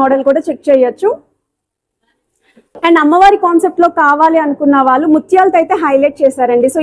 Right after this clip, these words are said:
ఈ పీస్ కూడా మీరు చెక్ చేయొచ్చు. So, ఈ మోడల్ చూస్తున్నట్టయితే పంకిన్ బిట్స్ కాన్సెప్ట్ లో అయితే వస్తుందండి, without god idol. And ఈ మోడల్ అయితే అల్టిమేట్ ఉందండి.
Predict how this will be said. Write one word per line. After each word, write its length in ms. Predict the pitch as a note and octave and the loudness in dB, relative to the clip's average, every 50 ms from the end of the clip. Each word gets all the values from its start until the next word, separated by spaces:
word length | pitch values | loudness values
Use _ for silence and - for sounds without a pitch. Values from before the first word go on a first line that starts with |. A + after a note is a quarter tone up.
| D4 D#4 | 0 0
ఈ 20 | E4+ - | 0 2
పీస్ 180 | E4+ D#4+ E4 - - | 2 0 0 0 0
కూడా 140 | D#4+ D4+ D#4 D4+ | -2 0 0 0
మీరు 120 | C#4+ - | -2 -2
చెక్ 160 | D#4 C4+ C4+ - C#4+ | -4 -6 -4 -2 -2
చేయొచ్చు. 380 | C4+ B3+ B3 B3 B3 - G4 C5 E5 - _ _ _ _ _ _ _ _ _ _ _ _ _ _ - _ _ _ _ _ _ _ _ _ _ _ _ _ _ _ _ _ _ _ _ _ _ _ _ _ _ _ _ _ _ _ _ - | 0 0 0 -2 -4 -4 -4 -4 -4 -6 _ _ _ _ _ _ _ _ _ _ _ _ _ _ -20 _ _ _ _ _ _ _ _ _ _ _ _ _ _ _ _ _ _ _ _ _ _ _ _ _ _ _ _ _ _ _ _ -2
So, 60 | F#4+ E4+ E4+ | 0 2 2
ఈ 40 | F#4 F#4 F#4 | 4 4 2
మోడల్ 240 | F4+ F4 E4+ G4 F#4+ G4 | 2 2 2 0 0 0
చూస్తున్నట్టయితే 580 | F#4 F#4 - F#4 E4+ E4+ D#4+ C4+ D#4 D#4 - G#4+ G#4+ - | 0 -2 0 0 0 0 0 -2 -2 -2 -2 -4 -2 -2
పంకిన్ 400 | D#4 D4+ D#4+ D#4+ - F#4+ F4+ D#4+ | -2 0 0 0 2 2 2 2
బిట్స్ 200 | F#4 F4 - - E4 | 0 -2 -6 -6 -4
కాన్సెప్ట్ 380 | D4+ C#4+ C#4+ D4+ D4 - D#4+ | -4 -2 -2 -4 -4 -4 -2
లో 40 | D4+ C#4 | 0 0
అయితే 160 | C#4 C#4 C#4+ C4+ C4+ | 0 2 2 0 0
వస్తుందండి, 560 | C4+ - - D4 C#4+ C#4 C4+ C#4 D4+ G#4 A4 G4+ | 0 -2 -4 -2 0 0 0 2 2 2 2 0
without 280 | D#4+ - E4 E4 C#4+ B3+ C#4 | 0 0 0 0 0 0 0
god 180 | B3+ B3 A#3+ B3 B3 | 0 0 0 0 0
idol. 200 | A#3+ D4 G4+ D#5 - - _ _ _ _ _ _ _ _ _ _ _ _ _ _ _ _ _ _ - C4+ | 0 0 -2 -4 -6 -12 _ _ _ _ _ _ _ _ _ _ _ _ _ _ _ _ _ _ -4 -2
And 100 | C#4+ C#4+ C4+ C#4+ | 0 0 2 2
ఈ 20 | D#4 F4 E4+ E4 | 4 4 4 4
మోడల్ 280 | D4+ C#4+ D4 D#4+ D#4+ D#4 | 4 2 2 2 2 2
అయితే 140 | D#4 - E4+ C4 | 0 0 0 0
అల్టిమేట్ 500 | B3 C#4+ C#4+ - - F4+ E4+ F4 F4+ - D4 | 0 0 -2 0 0 2 2 2 2 0 0
ఉందండి. 340 | C#4 C4 C4 B3+ B3+ B3 C4+ | 0 0 0 0 -2 -2 -2